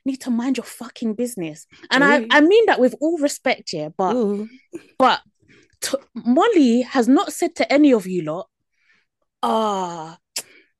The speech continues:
Speaker 1: I'm upset that he's going to fight this fight for five mil." Molly hasn't said any of this. So why
Speaker 2: Mm.
Speaker 1: are we inserting ourselves and being like,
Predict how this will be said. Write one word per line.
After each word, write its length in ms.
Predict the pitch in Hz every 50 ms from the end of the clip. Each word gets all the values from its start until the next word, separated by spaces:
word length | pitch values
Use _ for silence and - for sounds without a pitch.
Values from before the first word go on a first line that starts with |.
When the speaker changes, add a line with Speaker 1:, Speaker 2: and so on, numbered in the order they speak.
| _ -
Speaker 1:
I'm 160 | - 269 247 247
upset 560 | 214 - - - - - 277 254 220 - - -
that 120 | 208 180
he's 220 | - 185 220 190 -
going 220 | - 233 226 220
to 120 | 220 220 190
fight 300 | - - 214 208 - -
this 180 | 190 185 -
fight 380 | - - - 208 190 185 - -
for 120 | - 185
five 300 | - - 196 185 190 175
mil." 380 | 190 185 180 170 151 143 143 - _ _ _ _ _ _ _
Molly 360 | 233 262 330 392 440 415 381 359
hasn't 380 | - 330 339 - 311 240 185
said 320 | - - - 320 294 - -
any 220 | - 294 302 294 269
of 180 | 254 214 - _
this. 200 | 208 180 - -
So 100 | - 220
why 360 | 214 214 262 311 349 427 392
Speaker 2:
Mm. 60 | - 277
Speaker 1:
are 160 | 269 247 233
we 680 | 208 214 254 302 320 311 262 202 180 190 233 311 - _ _ _ _ _ _ _ _ _ _ _ _ _ _ _ _ _ _ _
inserting 680 | - 240 220 220 - - - 330 320 330 - - 269 233
ourselves 400 | 214 208 208 - 240 220 185 196
and 120 | 196 190 -
being 180 | 220 208 190
like, 140 | 185 170 -